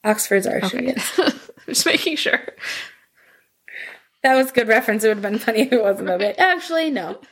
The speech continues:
Speaker 1: It's a suit, but good try.
Speaker 2: I got worried that it was, like, a type of pant, but I think I'm thinking docs-, Dockers. <laughs>
Speaker 1: Dockers. Dockers are a type
Speaker 2: Dockers
Speaker 1: of
Speaker 2: are
Speaker 1: pant.
Speaker 2: pants.
Speaker 1: I wonder if they'd go well with Oxfords.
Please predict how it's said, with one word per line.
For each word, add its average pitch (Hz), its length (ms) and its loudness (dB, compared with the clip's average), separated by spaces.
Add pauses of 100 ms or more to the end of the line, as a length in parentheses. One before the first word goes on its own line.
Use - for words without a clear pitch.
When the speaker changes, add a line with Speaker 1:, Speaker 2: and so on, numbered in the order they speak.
(720)
Speaker 1:
It's 320 200 2
a 294 60 -2
suit, - 460 -4 (140)
but 247 200 2
good 277 160 4
try. 202 360 -6
Speaker 2:
I 311 60 -8
got 254 180 -2
worried 247 260 -4
that 220 100 -4
it - 40 -6
was, 240 120 -8
like, 214 160 -10
a 233 60 -14
type 233 220 -14
of 196 100 -20
pant, 196 340 -10 (100)
but 196 80 -12
I 196 60 -8
think - 180 -14
I'm 202 120 -12
thinking 175 340 -16
docs-, - 340 -12 (300)
Dockers. - 680 -8 (320)
<laughs> - 320 -20
Speaker 1:
Dockers. 208 500 -2
Dockers 226 460 0
are 269 200 6
a 269 40 2
type 262 220 -2
Speaker 2:
Dockers 214 160 -8
Speaker 1:
of 247 60 -4
Speaker 2:
are 220 40 -4
Speaker 1:
pant. 208 100 -10
Speaker 2:
pants. - 220 -12
Speaker 1:
I 233 60 -2
wonder 240 240 2
if 254 100 -2
they'd 254 220 0
go 262 160 4
well 254 220 4
with 269 120 0
Oxfords. 262 640 -4